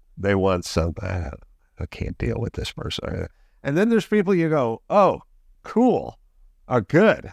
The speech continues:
I get to, this person's calling. I get to talk to this person." What emotion do you elicit from others if your phone, if your name is popping up on their phone?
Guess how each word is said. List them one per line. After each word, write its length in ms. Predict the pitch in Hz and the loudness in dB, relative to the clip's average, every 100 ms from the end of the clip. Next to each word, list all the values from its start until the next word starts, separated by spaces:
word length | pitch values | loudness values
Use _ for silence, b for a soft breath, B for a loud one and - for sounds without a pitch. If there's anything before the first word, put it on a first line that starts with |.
| - | -6
I 100 | 107 | -2
get 160 | 117 - | 0 0
to, 140 | 110 _ _ _ _ _ _ - | -4 _ _ _ _ _ _ -12
this 120 | - | -4
person's 440 | - 175 - 101 | 2 4 2 -4
calling. 360 | - 95 73 73 | -4 -4 -4 -4
I 40 | |
get 160 | 87 101 | -2 0
to 120 | 92 _ _ | -2 _ _
talk 280 | - 165 - | 0 2 2
to 100 | 101 | -2
this 180 | 80 78 | -2 -4
person." 360 | - 78 76 76 _ _ _ _ _ _ _ _ _ _ _ - | -6 -6 -6 -12 _ _ _ _ _ _ _ _ _ _ _ -14
What 460 | 104 127 175 208 - _ _ _ _ _ _ _ _ _ _ - | -6 2 4 4 0 _ _ _ _ _ _ _ _ _ _ -2
emotion 540 | 127 147 151 - 123 | 2 4 4 2 -2
do 100 | 98 | 0
you 260 | 110 127 120 | 0 2 2
elicit 460 | 104 101 92 104 - | 2 0 0 -4 -6
from 240 | 101 98 - | -4 -4 0
others 640 | 107 95 82 76 - - _ _ _ - | 0 2 -2 -4 -10 -20 _ _ _ -8
if 220 | 92 - | -8 -4
your 280 | 101 107 101 _ | 0 0 0 _
phone, 500 | - 120 107 98 92 | -4 0 2 2 -2
if 140 | 98 113 | -6 -2
your 180 | 131 151 | 0 2
name 480 | 131 123 110 98 - | 2 2 2 0 -4
is 200 | 101 - | -8 -8
popping 480 | - 110 101 107 95 | 0 2 2 0 0
up 220 | 90 - - | 0 -2 -4
on 180 | 90 85 | -2 2
their 180 | 92 87 | 2 0
phone? 540 | - 101 87 78 | 0 0 2 -2